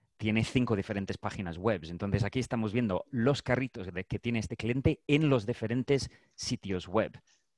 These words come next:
Es decir, que estás realmente gestionando, eh, un conjunto de, de webs que forma tu negocio. O sea, puede ser webs en diferentes países, mm, para diferentes demográficas, para diferentes brands,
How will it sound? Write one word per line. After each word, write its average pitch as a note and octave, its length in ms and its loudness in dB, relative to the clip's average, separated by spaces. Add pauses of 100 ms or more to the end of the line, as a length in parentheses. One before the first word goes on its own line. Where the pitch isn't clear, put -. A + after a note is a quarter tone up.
Es G2+ 140 -4
decir, G#2+ 280 6
que A2 140 0
estás A#2+ 420 0
realmente B2 540 6
gestionando, G#2 960 2 (600)
eh, - 360 -6
un A2+ 200 2
conjunto A2+ 580 -2
de, F#2 180 -2
de F#2 260 -2
webs G2 540 0
que F2 140 -12
forma G#2 320 0
tu F2+ 120 -8
negocio. E2+ 480 -2 (140)
O - 20 -20
sea, D2+ 160 -12
puede F#2 220 -6
ser G#2 160 0
webs F#2 300 0
en G2 80 -4
diferentes F#2 360 -6
países, F2 680 -4
mm, F2+ 240 -8
para E2+ 220 -4
diferentes F2+ 460 -6
demográficas, F2+ 680 -4
para D#2+ 180 -4
diferentes F2+ 520 -4
brands, F2+ 500 -4